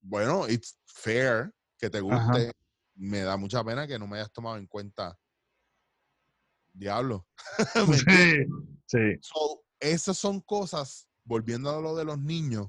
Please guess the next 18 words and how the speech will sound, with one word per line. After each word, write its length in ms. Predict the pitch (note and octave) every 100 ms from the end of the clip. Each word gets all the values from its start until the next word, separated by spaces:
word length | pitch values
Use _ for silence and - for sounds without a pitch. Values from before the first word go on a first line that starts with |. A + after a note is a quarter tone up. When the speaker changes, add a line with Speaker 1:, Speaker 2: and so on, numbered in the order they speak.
| -
Speaker 1:
que 160 | A#2+
nosotros 480 | A2 G2+ B2+ B2+ D3+
hacemos 520 | D#3 C#3 E3+ D3+ A#2+ -
y 120 | A2+
le 80 | G#2+
hacemos 440 | G2 A#2+ C3 G#2
a 60 | G2
los 140 | F#2
niños. 420 | F#2 G2 F2+ F2 - _ _ _ _ _ -
Menospreciamos 1120 | G2+ A2+ A#2 - G#2+ F#2+ B2 C#3+ D3 A2+ F2+ _
porque 460 | G#2 F#2 - G2 D#2
no 320 | G#2 G2+ G#2
los 180 | A2 A#2+
vemos 280 | B2+ C#3 C3 _
como 300 | G#2+ F#2+ F2+
iguales. 520 | E2 F#2+ G#2+ F#2+ D#2+ _ _ _ _ _ _ _ _ _ _ _ _ -
Speaker 2:
Exacto. 480 | A2+ B2+ A#2 - A2+
Speaker 1:
No 220 | -